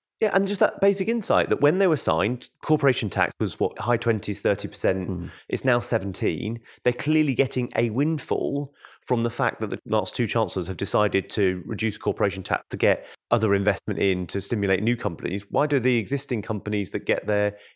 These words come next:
Speaker 1: guaranteed source of income from the public sector that signed a contract for thirty years at a given point? The only variable to their cost seems to have been that tax has gone down.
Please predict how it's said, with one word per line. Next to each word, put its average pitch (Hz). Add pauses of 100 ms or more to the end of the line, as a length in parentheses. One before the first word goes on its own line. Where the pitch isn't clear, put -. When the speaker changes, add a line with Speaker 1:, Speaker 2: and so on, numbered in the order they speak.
Speaker 1:
guaranteed 107
source 98
of 98
income 101
from 98
the 95
public 104
sector -
that 87
signed 104
a 92
contract -
for -
thirty 98
years 98 (420)
at -
a -
given 98
point? 107
The 117
only 135
variable 135
to -
their 95
cost -
seems 90
to 104
have 85
been 92 (340)
that 117
tax -
has -
gone 78
down. 78